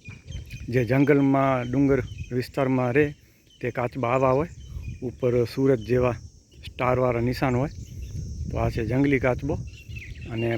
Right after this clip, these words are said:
પાણીના કાચબા હોય છે એ થોડા કલર એનો સિંગલ હોય છે,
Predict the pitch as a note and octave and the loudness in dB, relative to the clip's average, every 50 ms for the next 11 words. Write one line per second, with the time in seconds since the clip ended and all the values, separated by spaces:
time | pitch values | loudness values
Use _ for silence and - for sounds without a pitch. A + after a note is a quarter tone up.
0 | A2 - A2+ A#2+ C3 C3+ C3+ C3 B2+ A#2+ - C3 C3 - - C3 B2+ C#3 C#3+ C3 | -2 0 2 2 4 4 2 2 2 2 2 0 0 0 0 2 4 4 4 2
1 | - A#2+ A#2 B2 - - B2+ B2 B2 B2 A#2+ A#2 - - _ - B2+ B2+ B2+ B2+ | 0 -2 -2 -2 -2 0 0 2 4 2 2 0 -4 -10 _ -4 -2 0 2 4
2 | B2+ B2+ B2+ B2+ B2+ B2+ A#2+ - - C#3+ D3+ D3+ C#3 C3 B2 B2 A#2+ - | 4 4 4 4 2 0 -2 0 0 2 4 4 4 4 4 2 2 -2